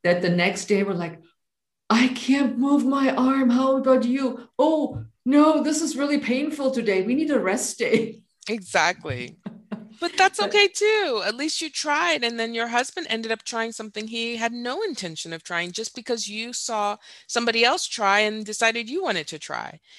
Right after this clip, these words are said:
Speaker 2: It's
Speaker 1: Yep.
Speaker 2: infectious.
Speaker 1: It sure is.
Speaker 2: And which is why we should share these things more. I've, I've recently started sharing more of my personal life on,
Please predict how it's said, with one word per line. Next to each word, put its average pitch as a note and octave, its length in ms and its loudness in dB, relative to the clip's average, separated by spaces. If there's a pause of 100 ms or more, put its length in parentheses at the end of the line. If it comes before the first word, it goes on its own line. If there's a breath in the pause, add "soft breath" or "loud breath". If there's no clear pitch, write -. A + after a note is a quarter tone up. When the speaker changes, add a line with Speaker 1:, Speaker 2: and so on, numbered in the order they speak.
(140)
Speaker 2:
It's A3 200 0
Speaker 1:
Yep. C#4 100 2
Speaker 2:
infectious. - 1040 0 (180)
Speaker 1:
It F3+ 320 -4
sure G3+ 400 2
is. E3+ 580 0 (140)
Speaker 2:
And C#4 160 0
which D#4 160 -2
is F#4 140 0
why D4+ 160 6
we C#4 120 -2
should B3 220 -2
share G#3 440 2
these F#3+ 260 -6
things F3 360 -6
more. F3 220 -8
I've, E3 260 -2
I've E3+ 200 -2
recently F#3+ 480 -8
started E3+ 320 -6
sharing E3 420 -8
more D#3 400 -8 (540 soft breath)
of F#3 100 -6
my B3 380 2 (320)
personal C4 560 -2
life B3+ 340 2
on, A3 200 0